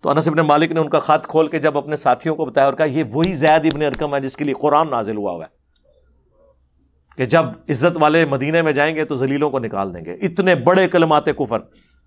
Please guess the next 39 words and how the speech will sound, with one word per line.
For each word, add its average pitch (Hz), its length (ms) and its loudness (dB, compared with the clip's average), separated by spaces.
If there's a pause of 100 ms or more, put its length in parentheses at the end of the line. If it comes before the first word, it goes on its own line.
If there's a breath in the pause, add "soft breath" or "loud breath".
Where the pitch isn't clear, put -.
(1300)
بخاری 151 380 4
مسلم 165 300 0
کے 165 60 2
الفاظ 151 380 2
ہیں، 160 140 0
حضرت 160 300 0 (140)
عمر 170 220 0
نے 170 120 0
کہا، 165 100 -2
"یا 156 140 2
رسول 156 180 -4
اللہ، 156 80 0
اجازت 147 300 0
دیں 160 80 -4
میں 151 120 -6
منافق 143 400 -4
کا 165 60 -2
گلا 147 260 0
کاٹ 143 300 -2
دوں۔" 104 100 -16 (680)
آپ 139 160 0
فرمایا، 143 260 -6
"چھوڑ 151 240 -2
دو، 143 140 -6
لوگ 139 160 -6
کہیں 139 180 -8
گے 131 60 -6
اپنے 127 180 -8
ساتھیوں 113 380 -6
کو 107 160 -14
قتل 104 120 -12
کرواتا 87 380 -12
ہے، 80 60 -20 (360)
اپنے 127 240 -4
صحاب 107 280 -2
کو 110 160 -10
قتل 95 140 -14
کرواتا 85 340 -16
ہے۔" - 40 -20